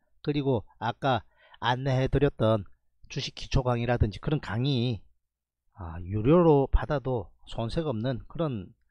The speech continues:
강의인데 무료로 여러분들께 제공해 놨으니까요. 한번 봐라. 그렇게 한번 추천해 주시면 대단히 고맙겠습니다. 최근에 구독자분들이 조금씩 늘어나긴 해요. 시청률도 조금씩 늘어나긴 합니다.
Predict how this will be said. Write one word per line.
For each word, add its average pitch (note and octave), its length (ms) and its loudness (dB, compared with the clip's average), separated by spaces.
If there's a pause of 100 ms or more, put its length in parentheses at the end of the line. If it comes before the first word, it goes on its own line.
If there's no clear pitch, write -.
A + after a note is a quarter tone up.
(120)
강의인데 C3 440 -4
무료로 A2+ 460 -4
여러분들께 B2 480 -4
제공해 A2+ 400 -6
놨으니까요. A#2 760 -8 (1120)
한번 G2+ 300 -14
봐라. - 380 -8 (140)
그렇게 - 320 -14
한번 G2 400 -12 (1160)
추천해 B2+ 360 -6
주시면 A#2+ 320 -8
대단히 A#2+ 320 -4
고맙겠습니다. A2 840 -8 (880)
최근에 C#3+ 400 -2
구독자분들이 C#3+ 600 0
조금씩 C3 360 -8
늘어나긴 D3+ 440 2
해요. C3+ 300 2 (520)
시청률도 E3 580 0
조금씩 - 340 -6
늘어나긴 D#3 380 0
합니다. C#3+ 420 0